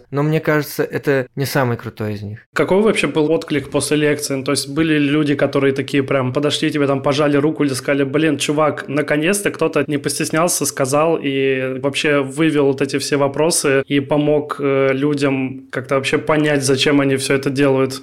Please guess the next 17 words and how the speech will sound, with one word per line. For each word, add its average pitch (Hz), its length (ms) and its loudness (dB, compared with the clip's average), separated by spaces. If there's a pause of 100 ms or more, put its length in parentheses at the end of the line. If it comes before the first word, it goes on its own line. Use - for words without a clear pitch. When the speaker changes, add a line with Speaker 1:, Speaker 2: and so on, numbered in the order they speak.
(140)
Speaker 1:
У 151 60 -10
меня 170 200 0
было 180 180 4
две 170 280 2
точки 147 340 -2
отклика, 151 360 -4
которые 127 360 -4
мне 123 140 -2
помогли. 127 520 -2
Вообще 139 420 -2
лекцию 139 420 -6
было 127 200 -6
читать 127 340 -4
очень 131 240 -8
сложно, 170 380 -4
потому 131 300 -6
что, - 240 -8